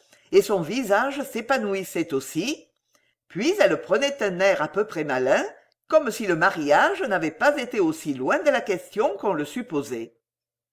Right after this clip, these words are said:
Alors tout le monde recommençait à rire, surtout le vieux Wardle, qui s'amusait d'une plaisanterie au moins autant que les plus jeunes.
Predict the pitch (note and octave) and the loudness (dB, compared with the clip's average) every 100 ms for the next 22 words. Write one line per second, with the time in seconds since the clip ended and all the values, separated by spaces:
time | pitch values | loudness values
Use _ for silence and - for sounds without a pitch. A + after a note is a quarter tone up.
0 | _ _ _ - D#3+ D3 - - F4+ E4+ | _ _ _ -2 2 4 4 0 0 0
1 | F#3 F#3 D4 G3+ A3 A3+ F#3 D#3 G#3 F#3+ | 2 2 2 0 2 0 0 0 -2 0
2 | C#3 D3+ G#3+ D#4+ F#4+ - _ - _ - | 0 0 0 -2 -4 -12 _ -20 _ -6
3 | E4 - E4+ E4 F3 D#3+ D#3+ D3+ - C#3+ | -4 -2 0 2 2 2 2 2 2 2
4 | D4+ G4+ - _ G3 F3+ A#3 D4 C#4 F3+ | 2 0 -6 _ -8 -4 -2 -2 -2 0
5 | D#3 C#3+ C#3+ F3 C4 C4 G3 E3 C#3 A#3+ | 0 0 -4 -4 -4 -2 -4 -2 -2 0
6 | E4+ - - C#4 G3 F3 C#3 C4 C#4+ C#4 | -2 -2 0 0 2 0 0 -2 2 4
7 | E4+ - A3+ G3 E3 D3+ C#3+ A2+ A2+ C3+ | 4 0 0 0 2 0 0 -6 -6 -14